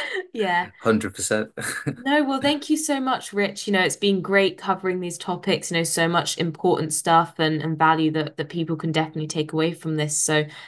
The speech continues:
Speaker 1: thank you so much for your time.
Speaker 2: Yeah, no worries at all. And I'm more than happy for anyone to get in touch with me if they've got any questions.
Speaker 1: Awesome. And, and what's the best mode for, or method for someone to contact you?
Speaker 2: Uh, probably just find me an email. So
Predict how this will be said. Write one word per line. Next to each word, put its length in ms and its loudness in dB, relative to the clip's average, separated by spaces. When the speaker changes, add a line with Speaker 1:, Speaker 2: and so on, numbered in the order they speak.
Speaker 1:
thank 220 4
you 80 0
so 140 2
much 240 2
for 80 0
your 80 0
time. 500 0
Speaker 2:
Yeah, 160 10
no 180 6
worries 260 6
at 140 -4
all. 140 4
And 100 0
I'm 260 -4
more 160 0
than 120 2
happy 260 -2
for 120 -2
anyone 300 0
to 320 -6
get 140 0
in 80 -6
touch 240 -4
with 160 -20
me 80 -2
if 100 -8
they've 140 -12
got 140 -4
any 260 -10
questions. 720 -10
Speaker 1:
Awesome. 420 0
And, 220 2
and 220 2
what's 180 0
the 80 -8
best 300 2
mode 240 0
for, 160 -4
or 180 0
method 340 0
for 100 -6
someone 260 -2
to 100 -12
contact 560 -6
you? 220 -2
Speaker 2:
Uh, 360 8
probably 300 2
just 400 2
find 240 4
me 80 6
an 60 6
email. 340 2
So 520 2